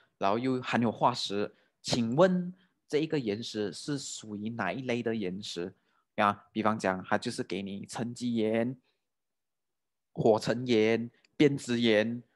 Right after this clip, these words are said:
然后 D 的话呢，可能就是乱乱给你一个岩石的名字啊，然后你就圈它咯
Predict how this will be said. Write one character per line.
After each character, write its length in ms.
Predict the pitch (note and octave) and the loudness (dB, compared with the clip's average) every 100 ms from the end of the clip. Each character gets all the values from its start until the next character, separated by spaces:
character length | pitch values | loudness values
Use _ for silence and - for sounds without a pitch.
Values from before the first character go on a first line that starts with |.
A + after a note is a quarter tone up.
| _ | _
然 140 | G#2 | 0
后 240 | A2 C3 C3 | 2 2 -2
D 260 | B2 C3 | -2 0
的 120 | C3+ D3 | 4 4
话 100 | D#3 | 4
呢， 140 | C3+ | 2
可 140 | C3 G#2+ | 0 -4
能 100 | A2 | -6
就 100 | C3 | -4
是 140 | C#3+ | -2
乱 160 | B2 B2+ | 0 2
乱 160 | C3+ | 2
给 160 | C3+ G#2 | 0 -2
你 140 | G#2 | 0
一 80 | A2 | 0
个 180 | A#2 A#2 | 2 2
岩 220 | A2 G#2 | 2 -2
石 320 | - F#2+ G#2 _ _ | -4 -6 -6 _ _
的 100 | A#2 | -4
名 240 | A2 G2 | -4 -6
字 280 | G2+ A#2 - _ _ _ | -4 -4 -4 _ _ _
啊， 220 | - F#2 D#2 | -8 -6 -6
然 120 | G2 | -8
后 100 | A#2 | -8
你 140 | A2 | -8
就 160 | G#2 A2+ | -6 -6
圈 340 | - - A2 | -4 -2 0
它 200 | A2+ A#2+ | 2 2
咯 220 | E3 F#3+ | 2 0